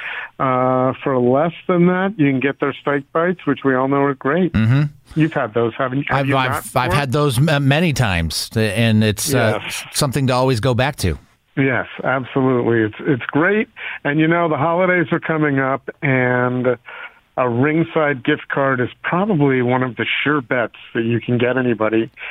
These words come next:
Speaker 1: And now they're offering them, you can buy them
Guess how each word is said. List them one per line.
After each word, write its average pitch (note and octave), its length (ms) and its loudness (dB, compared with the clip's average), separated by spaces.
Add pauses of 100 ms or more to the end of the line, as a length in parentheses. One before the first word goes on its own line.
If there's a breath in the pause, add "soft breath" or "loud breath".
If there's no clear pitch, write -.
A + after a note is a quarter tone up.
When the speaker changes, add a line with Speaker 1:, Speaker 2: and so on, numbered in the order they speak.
(200 loud breath)
Speaker 1:
And A#2+ 580 -2
now C3+ 840 0
they're B2 280 0
offering C3 420 -2
them, B2+ 220 0
you A#2+ 100 2
can B2+ 160 -4
buy B2+ 220 0
them C#3 280 -2